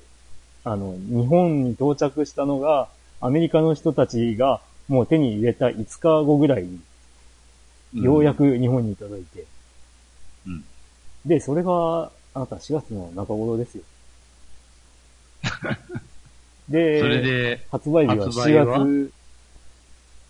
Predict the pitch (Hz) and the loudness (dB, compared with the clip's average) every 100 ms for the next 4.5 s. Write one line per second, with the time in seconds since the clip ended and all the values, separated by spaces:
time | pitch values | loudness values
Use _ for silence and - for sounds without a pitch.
0 | - 117 110 135 95 135 - 160 151 143 | -12 -6 -2 -2 0 -2 -2 -4 -2 -2
1 | 160 - 120 113 107 104 92 - - 117 | -4 -6 -6 -6 -6 -8 -8 -10 -8 -6
2 | 110 107 131 113 90 - 73 82 92 220 | -4 -4 -4 -4 -6 -10 -16 -8 -8 -10
3 | - - 113 90 80 - - - - - | -20 -18 -14 -14 -14 -20 -20 -20 -20 -20
4 | - - - - 147 | -20 -20 -20 -16 -14